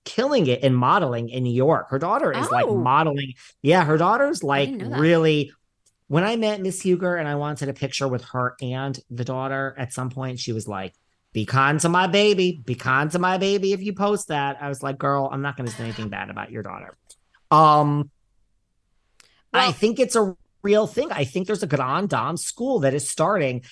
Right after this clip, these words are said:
Speaker 1: And if so, yes, would you like to join the school with me?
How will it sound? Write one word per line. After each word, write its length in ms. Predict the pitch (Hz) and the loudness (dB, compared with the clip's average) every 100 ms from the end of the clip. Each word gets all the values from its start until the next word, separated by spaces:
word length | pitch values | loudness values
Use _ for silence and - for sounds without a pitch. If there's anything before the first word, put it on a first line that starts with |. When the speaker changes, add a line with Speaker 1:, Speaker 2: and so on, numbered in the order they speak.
| - - | -10 0
Speaker 1:
And 140 | 165 | 6
if 240 | 165 277 - | 6 6 2
so, 580 | - 151 156 226 269 _ | 2 4 4 2 -2 _
yes, 640 | - 196 381 285 - - _ | -2 0 2 0 -6 -14 _
would 320 | 147 175 196 214 | 0 2 2 -2
you 160 | 254 | -4
like 300 | 180 147 147 | 0 0 -2
to 140 | - 202 | -4 -4
join 400 | 135 110 120 147 | -2 -2 -2 -4
the 100 | 180 | -2
school 340 | - - 453 440 | -4 0 0 2
with 220 | 233 165 | 0 -2
me? 300 | 113 90 | -8 -8